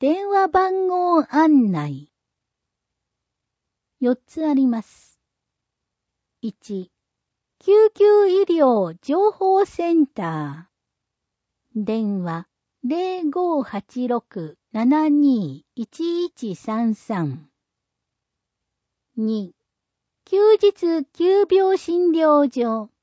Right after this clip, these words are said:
電話、零五八七六六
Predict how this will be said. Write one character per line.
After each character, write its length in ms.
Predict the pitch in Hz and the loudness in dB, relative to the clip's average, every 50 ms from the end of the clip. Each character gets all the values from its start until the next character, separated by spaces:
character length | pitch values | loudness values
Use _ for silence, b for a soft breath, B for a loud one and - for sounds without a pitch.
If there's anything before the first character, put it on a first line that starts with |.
| _ _ _ _ _ _ _ _ _ _ _ _ _ _ _ _ _ _ - | _ _ _ _ _ _ _ _ _ _ _ _ _ _ _ _ _ _ -12
電 480 | 214 190 185 214 220 214 202 196 185 175 | -10 -8 -6 -6 -4 -4 -4 -6 -6 -6
話、 240 | 170 160 156 170 _ _ _ _ _ _ _ _ - | -8 -8 -10 -12 _ _ _ _ _ _ _ _ -10
零 440 | 262 254 320 359 381 392 392 370 294 | -6 -6 -4 -4 -4 -4 -4 -6 -6
五 380 | 285 359 359 359 339 320 285 - | -4 -2 -2 0 0 -2 -2 -4
八 400 | - - 226 - - 269 262 262 | -6 -10 -12 -12 -6 -2 0 2
七 480 | 262 262 247 226 202 190 170 160 165 _ _ _ _ _ | 2 2 0 -2 -4 -6 -8 -12 -14 _ _ _ _ _
六 420 | - 220 247 247 247 - 349 359 370 | -6 -2 -2 -2 -2 -2 -6 -4 -2
六 520 | 370 359 - _ - 220 185 170 160 - | -2 -4 -6 _ -10 -10 -10 -10 -10 -14